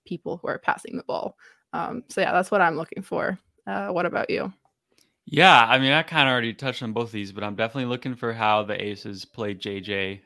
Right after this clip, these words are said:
Speaker 2: uh, you know, in, in any sense, but especially on the rebounds. And I'm, I'm looking f-, on the Liberty side, how, how they attack Kelsey Plum again and how they sort of, uh,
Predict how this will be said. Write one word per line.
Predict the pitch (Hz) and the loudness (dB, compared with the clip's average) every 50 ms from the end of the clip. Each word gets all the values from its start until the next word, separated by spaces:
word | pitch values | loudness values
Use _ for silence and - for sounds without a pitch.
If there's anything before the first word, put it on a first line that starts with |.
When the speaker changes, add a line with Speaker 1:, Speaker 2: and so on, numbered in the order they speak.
| _ _ - | _ _ -14
Speaker 2:
uh, | 98 98 95 92 92 92 - | -12 -10 -10 -8 -10 -12 -12
you | - - 98 | -12 -12 -10
know, | 95 92 92 98 - - | -10 -10 -10 -12 -16 -14
in, | - 104 98 90 | -12 -10 -10 -10
in | 95 101 95 | -10 -10 -8
any | 95 110 120 113 98 | -6 -4 -4 -4 -6
sense, | 90 - - 90 95 98 - - | -8 -10 -12 -12 -12 -12 -14 -12
but | - 98 | -12 -12
especially | 95 - - 110 107 90 104 104 104 | -12 -10 -8 -8 -8 -6 -6 -6 -4
on | 101 98 | -4 -4
the | 95 95 | -4 -4
rebounds. | 98 101 95 101 101 98 98 98 92 - - - - | -6 -4 -4 -4 -4 -6 -6 -8 -10 -12 -14 -12 -6
And | - 113 107 104 101 98 95 - _ _ _ _ _ _ _ _ _ _ - 120 | -4 -2 0 0 -2 -4 -6 -10 _ _ _ _ _ _ _ _ _ _ 6 8
I'm, | 123 135 143 | 8 8 8
I'm | 131 123 131 | 6 6 6
looking | 139 143 143 147 147 147 | 6 4 4 2 0 -2
f-, | 139 143 | -2 -2
on | - - 123 123 120 | 0 2 2 4 2
the | 123 | 2
Liberty | 120 120 123 123 131 135 135 | 0 0 0 0 -2 -2 -2
side, | - - 127 120 117 | 0 2 2 2 2
how, | 113 107 110 110 107 110 113 117 120 120 120 117 - - | 2 2 4 6 6 8 6 6 4 2 0 -2 -4 -8
how | - 107 110 107 107 110 | -10 -4 0 0 0 2
they | 104 110 107 107 | 0 -2 -4 -4
attack | 107 - 113 107 98 - | -4 -4 -4 -4 -4 -4
Kelsey | - 113 107 - - 101 | -6 -8 -6 -6 -8 -14
Plum | - - 110 110 107 104 | -10 -8 -6 -4 -4 -4
again | 101 90 101 95 95 95 | -6 -6 -8 -8 -8 -8
and | 95 95 | -8 -6
how | 95 104 101 104 | -2 0 0 0
they | 101 101 104 101 98 98 98 _ _ _ _ _ - _ _ - | 0 -2 -4 -4 -4 -6 -8 _ _ _ _ _ -20 _ _ -14
sort | - - 110 107 101 98 | -10 -6 -4 -2 0 0
of, | 98 98 92 90 - - - - - | -2 -2 -4 -8 -12 -20 -18 -12 -8
uh, | - 95 95 92 90 92 87 | -4 -4 -2 -2 -2 -2 -4